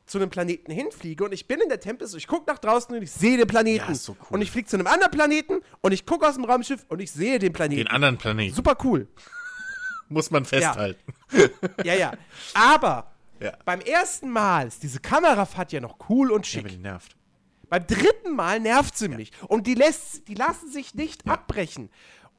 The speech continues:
Speaker 1: Und ich weiß nicht warum, weil viel laden kann der da an der Stelle nicht.
Speaker 2: Ich glaub nicht.
Speaker 1: Weil du kommst ja noch nicht auf den Planeten drauf. Es geht ja nur um die, um die <laughs> Ansicht dieser Kugel.
Speaker 2: Ja.
Speaker 1: Und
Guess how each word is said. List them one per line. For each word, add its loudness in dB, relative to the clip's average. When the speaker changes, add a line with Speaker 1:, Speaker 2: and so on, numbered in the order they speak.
Speaker 1:
Und 2
ich 0
weiß 2
nicht -6
warum, 4
weil 4
viel -12
laden 4
kann -2
der 4
da 2
an 0
der 2
Stelle 0
nicht. -8
Speaker 2:
Ich -16
glaub -10
nicht. -12
Speaker 1:
Weil -2
du -6
kommst 0
ja 4
noch 2
nicht -4
auf 4
den -4
Planeten -4
drauf. 4
Es -10
geht -2
ja 0
nur 2
um 0
die, -2
um -8
die -10
<laughs> -4
Ansicht -8
dieser 0
Kugel. -2
Speaker 2:
Ja. -2
Speaker 1:
Und -10